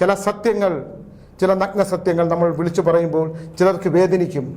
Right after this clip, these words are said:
പക്ഷേ കോൺഗ്രസ് എന്ന് പറയുന്ന പ്രസ്ഥാനം, ഞങ്ങളൊക്കെ, ആ, കോൺഗ്രസ്, ഞാൻ കെ എസ് യുവിലും എസ് എഫ് ഐയിലും എ ബി വി പിയിലൊക്കെ കണ്ട് അവരുടെയൊക്കെ വളർച്ച കണ്ട് വളർന്നവരാണ്. ഞാൻ മോഡൽ സ്കൂളിൽ പഠിക്കുമ്പോൾ എ ബി പിയിൽ രണ്ട് പേരാണ്, ഒന്ന് ബി കെ ശരത്, ക്യാൻസർ വന്ന് മരിച്ചുപോയി, ഒന്നൊരു പത്മനാഭൻ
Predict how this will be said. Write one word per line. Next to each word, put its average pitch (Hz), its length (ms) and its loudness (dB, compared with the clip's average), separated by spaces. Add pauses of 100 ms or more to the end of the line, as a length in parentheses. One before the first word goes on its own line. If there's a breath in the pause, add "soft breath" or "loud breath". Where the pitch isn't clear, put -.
(680 loud breath)
പക്ഷേ 233 160 2 (100)
കോൺഗ്രസ് 240 400 2
എന്ന് 214 140 2
പറയുന്ന 202 320 2
പ്രസ്ഥാനം, 190 460 0 (240)
ഞങ്ങളൊക്കെ, 226 340 2 (480 loud breath)
ആ, - 20 6 (320)
കോൺഗ്രസ്, 202 480 2
ഞാൻ 196 120 2 (260)
കെ 202 160 6
എസ് 214 140 -6
യുവിലും 214 340 0
എസ് - 140 -4
എഫ് 208 140 0
ഐയിലും 202 300 2
എ - 80 4
ബി 208 100 -2
വി 202 120 -4
പിയിലൊക്കെ 185 360 2 (420 loud breath)
കണ്ട് 202 260 2
അവരുടെയൊക്കെ 202 440 2
വളർച്ച 208 300 0 (160)
കണ്ട് 214 280 4
വളർന്നവരാണ്. 170 540 2 (640 loud breath)
ഞാൻ 214 160 4
മോഡൽ 220 220 2
സ്കൂളിൽ 220 240 0
പഠിക്കുമ്പോൾ 196 400 2
എ 202 100 0
ബി 208 100 -4
പിയിൽ 196 240 -2
രണ്ട് 208 240 0
പേരാണ്, 160 320 0 (100)
ഒന്ന് 180 200 0
ബി 208 140 2
കെ 208 60 4 (120)
ശരത്, 170 260 0 (100)
ക്യാൻസർ 180 360 -2
വന്ന് 165 160 0
മരിച്ചുപോയി, 147 360 -4 (280 loud breath)
ഒന്നൊരു 196 280 2
പത്മനാഭൻ 185 460 2